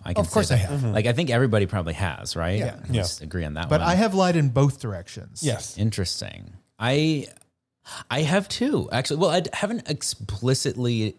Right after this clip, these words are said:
Speaker 1: lied up, but I have rounded up kind of almost as a way of kind of looking at people and being like, I, I, like, I dare you to ask, like, challenge me on that.
Speaker 2: Mm.
Speaker 1: Like, just by a few pounds, but, like, if I'm, like,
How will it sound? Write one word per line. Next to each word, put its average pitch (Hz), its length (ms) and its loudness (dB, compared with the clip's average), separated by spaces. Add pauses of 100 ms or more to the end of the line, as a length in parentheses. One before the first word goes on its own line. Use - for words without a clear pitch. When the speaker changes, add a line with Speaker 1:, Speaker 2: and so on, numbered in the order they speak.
Speaker 1:
lied 95 500 -2 (500)
up, 117 320 -6 (320)
but 117 140 0
I 104 60 2
have 92 300 -2
rounded 98 460 -2
up 78 220 -6 (420)
kind 113 320 2
of 101 320 0
almost 131 320 0
as 120 120 0
a 113 60 2
way 101 200 2
of 95 100 0
kind 101 160 -2
of 90 120 -2
looking 95 340 -4
at - 120 -6
people 95 220 -2
and 87 120 -2
being 87 160 -2
like, 82 400 -6 (160)
I, 101 180 -4
I, 98 120 0
like, 98 160 2
I 101 120 0
dare 92 240 0
you 92 160 0
to 82 80 -2
ask, 80 340 -8 (160)
like, 82 200 -6
challenge 85 420 -4
me 67 80 -10
on 60 140 -14
that. - 220 -16 (160)
Speaker 2:
Mm. 156 300 6
Speaker 1:
Like, 123 280 2 (180)
just 196 200 0
by 180 80 4
a 160 60 2
few 135 200 0
pounds, 85 260 -4
but, 95 120 -4
like, 95 140 2
if 95 100 -2
I'm, 113 160 4
like, 104 220 2